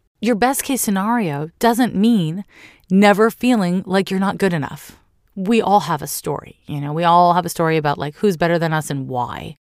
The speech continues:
It's important to be self-aware about those things so that you don't believe the stories you're telling yourself to substantiate your feelings that simply need humility. So as an example, you may be showing up at work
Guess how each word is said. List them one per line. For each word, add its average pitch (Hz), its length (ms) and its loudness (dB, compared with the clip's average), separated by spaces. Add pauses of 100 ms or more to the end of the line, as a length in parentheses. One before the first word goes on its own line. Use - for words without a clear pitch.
(140)
It's 214 160 2
important 220 400 -2
to 214 80 -2
be 202 80 0
self-aware 185 580 -2
about 175 300 -2
those 151 180 -4
things 139 460 -10
so - 160 -6
that 175 100 -4
you 180 140 -4
don't 202 180 -4
believe 190 580 0
the 165 140 -10
stories 190 420 -2
you're 160 120 -6
telling 247 340 0
yourself 160 360 -2
to - 100 -6
substantiate 156 920 -4 (260)
your 170 120 -6
feelings 180 800 0
that - 120 -10
simply 214 440 -4
need 160 400 -6 (200)
humility. 175 680 -2 (480)
So - 240 2
as 214 220 2
an 226 80 0
example, 175 640 0 (220)
you 220 100 2
may 247 100 4
be 285 100 0
showing 220 280 2
up 185 140 0
at 175 140 -2 (180)
work 143 400 -8